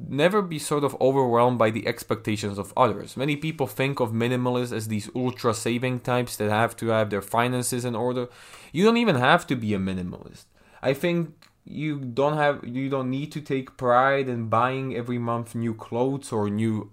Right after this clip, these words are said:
items that you don't really need. I think every one of us could use a little bit of thought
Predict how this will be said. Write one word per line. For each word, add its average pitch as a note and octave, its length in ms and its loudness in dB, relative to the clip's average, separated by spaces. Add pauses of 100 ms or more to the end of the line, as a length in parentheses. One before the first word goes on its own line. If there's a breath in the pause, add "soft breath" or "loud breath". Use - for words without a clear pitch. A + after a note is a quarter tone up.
items C3+ 460 2
that A2+ 180 -4
you A2+ 60 -4
don't A2+ 220 -2
really G2+ 260 -4
need. A#2+ 380 -2 (360 soft breath)
I A#2 80 0
think C3 200 0
every D3+ 260 0
one A#2+ 320 -2
of C3+ 140 0
us C3 140 0
could A2 200 -6
use A#2 240 0
a A2+ 120 0
little A#2 300 0
bit A2+ 200 -2
of G2+ 320 -4
thought C#3 680 6